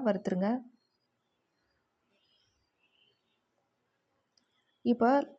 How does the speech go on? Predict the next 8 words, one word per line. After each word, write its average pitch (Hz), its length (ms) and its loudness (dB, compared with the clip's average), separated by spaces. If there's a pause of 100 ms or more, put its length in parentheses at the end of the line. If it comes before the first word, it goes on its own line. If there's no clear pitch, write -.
(220)
இதுக்கு 262 200 2 (100)
தேவையான 220 500 4
சால்ட்டு, 202 480 0
இந்த 196 180 -2
பொரிக்கு 208 260 0 (100)
தேவையான 190 320 0 (100)
சால்ட்டு 196 380 -4
சேர்த்துக்கோங்க. 180 460 -4